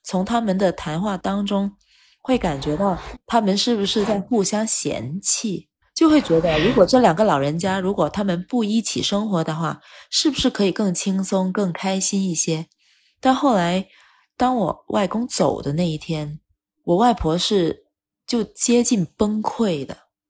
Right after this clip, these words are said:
你会看到她那种很消极、很痛苦的那种情绪，没有任何人可以安慰到她。但是我外婆是一个非常坚强的人，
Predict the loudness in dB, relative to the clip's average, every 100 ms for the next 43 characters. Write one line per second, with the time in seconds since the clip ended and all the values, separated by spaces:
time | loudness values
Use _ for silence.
0 | _ _ _ _ 0 2 2 2 -2 -2
1 | -2 -4 -4 -2 -2 -2 -6 -16 -4 -2
2 | 2 2 2 0 0 0 0 -2 -4 -8
3 | -4 -4 -4 -6 -6 -6 -6 -6 -6 -8
4 | -8 -10 -10 -8 -8 -10 _ _ _ _
5 | -20 _ 2 6 6 4 2 0 -2 -2
6 | 0 0 0 -4 -2 -2 -4 -8 -12 -12
7 | -16 _ _ _ _ _ -2 2 4 4
8 | 2 2 -2 -2 -4 -2 -4 -4 -6 -6
9 | -4 -6 -8 -10 -12 -12 -18